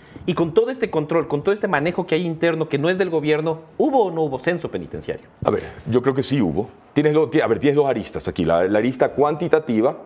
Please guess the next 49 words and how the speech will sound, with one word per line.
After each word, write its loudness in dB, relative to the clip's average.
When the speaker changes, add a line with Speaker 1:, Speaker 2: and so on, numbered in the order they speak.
Speaker 2:
¿qué 4
tan 0
cierto 2
es 6
el -4
censo? 0
Creo 0
que -4
está 2
en 0
treinta 2
y 6
dos 2
mil, 2
treinta 0
y 2
tres 2
mil 2
P 4
P -
Ls. -4
Speaker 1:
Treinta 4
y 0
un -4
mil -12
setecientos. -8
Speaker 2:
Algo 2
así. -8
Entonces, 2
ya, 4
eso 0
tal 4
vez 2
tiene 2
su -4
margen 4
de 4
error, -2
la 2
parte 2
cuantitativa. -2
Lo 2
que 0
sí -2
creo 2
que 0
es -4
mayor 2
problema, 0